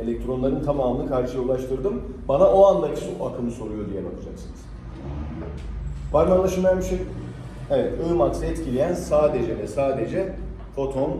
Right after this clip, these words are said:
sayısı. Peki, o zaman biraz örnek yapalım, buyurun. Siliyorum.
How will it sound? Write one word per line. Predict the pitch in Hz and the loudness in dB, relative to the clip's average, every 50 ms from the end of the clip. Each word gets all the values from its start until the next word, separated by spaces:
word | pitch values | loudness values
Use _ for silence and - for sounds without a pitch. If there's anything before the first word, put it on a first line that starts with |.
| 131 - - | -6 -6 -6
sayısı. | 123 110 101 98 - - - - - - - - - - - - - - - - - - - - - - - - | -6 -6 -6 -8 -8 -10 -10 -12 -12 -14 -14 -14 -16 -16 -18 -18 -18 -20 -18 -18 -18 -16 -16 -18 -18 -18 -6 2
Peki, | - 403 202 - - - - - - - - | 4 4 4 4 2 0 -2 -4 -6 -4 -2
o | 196 | 0
zaman | 196 196 196 196 196 | 2 4 4 4 4
biraz | 196 202 185 | 4 4 6
örnek | 180 180 175 175 180 175 165 | 6 6 8 8 6 4 2
yapalım, | 147 131 127 127 135 139 | 0 0 0 0 0 0
buyurun. | 131 131 117 117 123 131 - - - - - - - - - - - - - - - - | 0 0 0 -2 -2 -6 -8 -10 -12 -14 -14 -16 -16 -18 -20 -20 -20 -20 -20 -20 -20 -8
Siliyorum. | - 175 175 175 151 131 117 - - - - | -2 2 4 6 6 4 4 0 -4 -6 -8